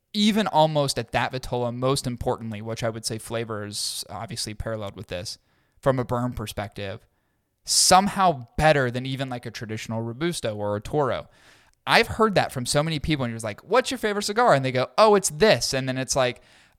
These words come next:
"Okay." And then, uh, through conversation, you start to uncover, like, what ring gauge they like. And it's, like, always the bigger, the better.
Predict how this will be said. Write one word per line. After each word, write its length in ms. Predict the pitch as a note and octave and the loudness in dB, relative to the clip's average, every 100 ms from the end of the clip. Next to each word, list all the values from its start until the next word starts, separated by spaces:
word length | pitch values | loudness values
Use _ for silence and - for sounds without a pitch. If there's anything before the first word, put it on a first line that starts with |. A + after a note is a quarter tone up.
| - | 6
"Okay." 540 | A3 A3+ A3 E3 D3+ | 8 8 4 2 2
And 120 | D3 | 2
then, 380 | D3+ D3+ D3 C#3+ _ | 2 0 -2 -8 _
uh, 100 | A#2+ A#2+ - | -10 -8 -2
through 200 | E3+ E3+ | 0 2
conversation, 680 | D#3+ D3 C#3 D3+ C#3+ D3 C#3+ | 2 2 2 2 2 0 -2
you 100 | B2+ | -2
start 340 | - C#3 - | 0 0 0
to 180 | D3+ C#3 | -4 -2
uncover, 560 | C3+ C3 C3+ B2+ B2+ | -2 0 2 2 2
like, 240 | B2+ A#2 A#2 | 0 -2 -2
what 240 | A#2+ A#2+ | -2 -2
ring 280 | A#2+ A#2 B2+ | -4 -6 -4
gauge 260 | B2+ B2+ B2+ | -2 -4 -2
they 160 | C3+ | -2
like. 320 | C3+ C3 C3+ - | 2 2 0 -4
And 120 | C3+ | -4
it's, 200 | B2+ - | -4 -2
like, 400 | B2 B2 A2+ - _ _ - | 0 0 -2 -8 _ _ -4
always 460 | B2+ C#3 C#3+ C#3 | 2 4 4 2
the 120 | C3 B2+ | -2 -2
bigger, 300 | B2 A#2+ A#2 | -2 0 -2
the 80 | |
better. 420 | A2 G#2+ G2 D#2+ | -2 -4 -6 -10